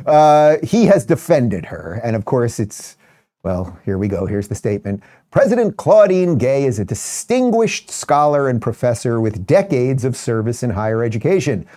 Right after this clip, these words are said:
The recent attacks on her leadership are nothing more than political theatrics advancing a white supremacist agenda." So yes, the woman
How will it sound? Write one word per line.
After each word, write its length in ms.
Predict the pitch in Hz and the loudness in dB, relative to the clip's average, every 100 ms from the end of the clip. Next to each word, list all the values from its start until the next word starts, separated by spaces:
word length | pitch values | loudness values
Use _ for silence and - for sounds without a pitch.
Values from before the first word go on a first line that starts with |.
| _ _ | _ _
The 100 | 135 | 0
recent 500 | 135 190 190 202 196 | 2 2 2 0 0
attacks 480 | 165 - 151 151 - | -4 -2 -2 -2 -2
on 140 | 147 | -2
her 180 | 117 139 | 0 0
leadership 640 | 120 139 139 131 - 147 | 0 0 0 -2 -2 -2
are 160 | - 113 | -2 -2
nothing 560 | 104 135 175 208 196 135 | 0 0 0 0 0 0
more 240 | 120 127 | 0 0
than 260 | 120 110 104 | 0 -2 -4
political 580 | 135 135 240 - 226 | -2 0 0 0 -2
theatrics 840 | - 156 139 135 135 151 147 143 - _ _ _ _ _ _ _ _ _ | 0 -2 0 0 -2 -4 -4 -6 -18 _ _ _ _ _ _ _ _ _
advancing 760 | - _ - 135 135 139 139 143 | -20 _ -6 -4 -2 -2 -2 -4
a 120 | 92 | -6
white 420 | 80 90 113 104 | -8 -4 -4 -4
supremacist 1000 | - 123 107 - 85 87 - 92 - - | -4 -4 -4 -6 -8 -8 -8 -8 -8 -8
agenda." 580 | 95 92 80 80 78 80 | -6 -6 -6 -8 -12 -14
So 320 | _ 135 131 | _ 0 2
yes, 520 | 127 123 123 120 - - - - _ | 2 4 2 0 -6 -16 -20 -20 _
the 80 | 135 | 2
woman 640 | 135 180 185 185 175 165 | 4 4 4 2 0 -2